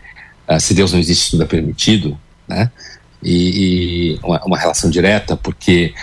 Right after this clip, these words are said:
a frase quer dizer o seguinte: se mineiro só é solidário no câncer, e o mineiro aí era pra zoar o Otto Lara mesmo, né?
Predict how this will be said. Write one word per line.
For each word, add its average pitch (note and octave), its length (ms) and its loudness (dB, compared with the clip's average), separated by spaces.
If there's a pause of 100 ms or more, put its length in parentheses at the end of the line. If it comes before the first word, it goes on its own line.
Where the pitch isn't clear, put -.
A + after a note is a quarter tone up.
(160)
a F#2 100 2
frase A2 400 0
quer A2 120 2
dizer F#2+ 160 0
o A2+ 40 2
seguinte: F#2+ 720 -2 (340)
se - 200 0
mineiro A#2+ 460 2
só G2+ 200 0
é F#2+ 60 2
solidário F2+ 520 -2
no D#2 140 -8
câncer, G#2 560 -2 (500)
e G#2+ 60 4
o G#2+ 40 4
mineiro G#2+ 380 2
aí F#2+ 200 -2
era F#2+ 140 -2
pra F#2 160 -4
zoar F2+ 440 0
o F2 100 -2
Otto E2 220 -4
Lara D#2+ 300 -2
mesmo, E2+ 460 -2 (120)
né? G#2 240 -2